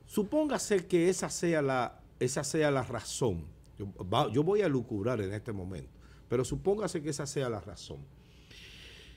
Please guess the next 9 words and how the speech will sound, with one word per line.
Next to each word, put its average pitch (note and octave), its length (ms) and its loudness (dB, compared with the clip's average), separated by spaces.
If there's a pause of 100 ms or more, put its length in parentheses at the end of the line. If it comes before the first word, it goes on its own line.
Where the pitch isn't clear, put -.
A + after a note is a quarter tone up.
(340)
Eh, F3+ 460 8 (840)
que F#3 480 10
el F3 200 6
candidato F3+ 760 4
que F#3+ 100 4
se D#3+ 160 4
prefiere D#3 840 6 (880)
es, D3 400 6 (380)
eh, B2 120 2